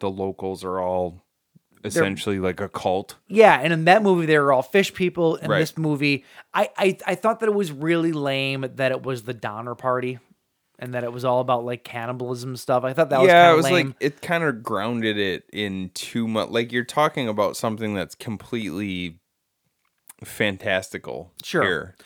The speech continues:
Speaker 2: Well,
Speaker 1: in
Speaker 2: but
Speaker 1: the,
Speaker 2: even
Speaker 1: in, in what the tr-, in what the, the, the locals actually are, and then you're grounding it in something that's real,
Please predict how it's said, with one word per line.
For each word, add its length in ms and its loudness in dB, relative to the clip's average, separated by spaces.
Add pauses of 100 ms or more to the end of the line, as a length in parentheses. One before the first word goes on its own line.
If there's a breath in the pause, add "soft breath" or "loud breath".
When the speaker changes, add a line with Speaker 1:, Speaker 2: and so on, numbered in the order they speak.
(300 loud breath)
Speaker 2:
Well, 120 0
Speaker 1:
in 100 2
Speaker 2:
but 120 2
Speaker 1:
the, 60 -2
Speaker 2:
even 240 6
Speaker 1:
in, 40 -6
in 280 2
what 320 4
the 380 0
tr-, 180 -14
in 280 -2
what 180 -2
the, 320 0
the, 440 -6
the 80 -4
locals 500 0
actually 400 -4
are, 260 4
and 220 0
then 100 2
you're 140 0
grounding 580 -2
it 180 -2
in 200 -4
something 420 -4
that's 320 -6
real, 480 -6